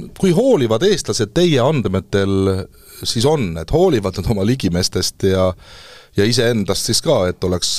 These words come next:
äh, lihtsam mõni, mõnda kahju korvata, et, äh, kas te oma sellise vastutuskindlustuse tellimise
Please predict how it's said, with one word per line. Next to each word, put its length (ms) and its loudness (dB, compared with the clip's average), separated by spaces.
äh, 800 -2
lihtsam 480 0
mõni, 340 2
mõnda 260 0
kahju 240 0
korvata, 540 0
et, 260 -8
äh, 160 -2
kas 200 -6
te 220 2
oma 220 0
sellise 280 0
vastutuskindlustuse 1000 -2
tellimise 520 0